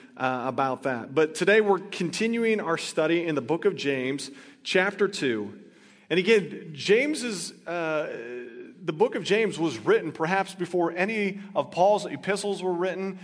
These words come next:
and it was written to the new church to really guide them in how they live. 'Cause James understood it's not enough for us just to say that we are Christians.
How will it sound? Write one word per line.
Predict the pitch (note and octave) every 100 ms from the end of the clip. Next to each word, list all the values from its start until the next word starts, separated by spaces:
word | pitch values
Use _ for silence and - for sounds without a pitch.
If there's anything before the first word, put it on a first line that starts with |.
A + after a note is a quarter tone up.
| -
and | F3
it |
was | G3 D3+
written | A#3 C#4
to | G#3
the | G3
new | F#3 G#3+
church | G#3+ G#3 E3 C#3 -
to | F#3+
really | A3+ G#3 C#3 - -
guide | A#3 A3 A3+ D#3
them | B2+ C3+ F3 F3+ - - -
in | E3
how | F#3+ G3+
they | F#3+
live. | F#3 F#3+ C3+
'Cause | - F#3 D#3+ -
James | C#3 A#3+ B3+
understood | B3 G#3+ - A#3+ G3 - - -
it's | - F3
not | G#3 C4 C#4+
enough | B3 A3 G#3 A#3+ - - - - _
for | - G#3
us | A3 -
just | - A#3 A3
to | G3 G3
say | - - A#3+ B3 C4
that | G#3+
we | F#3 F3+
are | D3+
Christians. | - D#3+ - - G3 A3